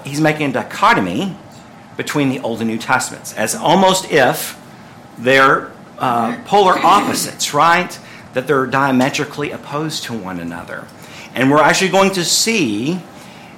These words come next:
in our next, um, uh, uh, uh, uh, theologian, Harnack, he's gonna take this a level further.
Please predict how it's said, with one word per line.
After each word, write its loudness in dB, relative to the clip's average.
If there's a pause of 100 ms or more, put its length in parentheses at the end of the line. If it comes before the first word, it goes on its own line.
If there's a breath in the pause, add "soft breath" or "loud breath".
(140)
in -2
our 2
next, 2
um, 0
uh, -10 (160)
uh, -6
uh, -10 (220)
uh, -14
theologian, -2
Harnack, 2 (160 loud breath)
he's -2
gonna -2
take -10
this -10
a -10
level -8
further. -8